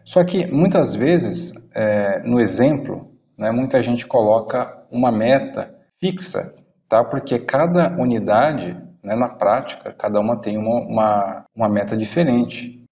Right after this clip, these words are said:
Eu não posso determinar uma meta pra São Paulo e Salvador iguais, tá? Porque são cidades diferentes,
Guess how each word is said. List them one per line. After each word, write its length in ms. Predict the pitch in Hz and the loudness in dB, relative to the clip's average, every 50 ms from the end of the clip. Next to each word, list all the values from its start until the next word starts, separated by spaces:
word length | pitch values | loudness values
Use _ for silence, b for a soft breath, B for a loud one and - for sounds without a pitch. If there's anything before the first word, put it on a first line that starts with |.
| _ - | _ -4
Eu 60 | - | -2
não 180 | 113 117 113 113 | 0 0 0 2
posso 240 | 113 120 - - - | 4 2 2 4 2
determinar 500 | - 127 120 - 120 113 113 113 113 110 | 0 2 2 2 2 2 2 2 4 4
uma 140 | 107 110 107 | 4 4 2
meta 280 | 104 101 101 98 - 117 | 2 0 0 0 -2 -2
pra 140 | - - | -2 -2
São 400 | 104 - - - 113 113 107 - | -2 -2 -2 -2 -2 -2 -2 0
Paulo 500 | - 107 117 123 123 110 98 95 - - - | 4 6 6 6 6 4 2 -2 -6 -8 -12
e 60 | 107 | -12
Salvador 760 | - - - 110 107 104 104 98 92 101 110 123 135 131 135 | -6 0 2 2 4 4 4 2 2 2 0 0 0 -2 -4
iguais, 760 | 143 143 131 117 113 117 113 113 - - - - - - - - | -4 0 2 4 4 4 2 -2 -6 -10 -12 -14 -18 -20 -6 -2
tá? 120 | 110 113 117 | -2 0 0
Porque 300 | - 110 107 - 113 107 | -2 -4 -4 -4 -4 -6
são 240 | - - 113 120 | -4 -4 -4 -4
cidades 440 | 117 - - 143 110 98 95 98 98 | -4 -6 -4 0 2 2 2 0 -2
diferentes, 840 | 101 107 - - 170 135 117 110 113 113 110 110 - - - - B | -6 -10 -6 -2 -2 0 0 0 -2 -2 -4 -6 -8 -12 -14 -16 B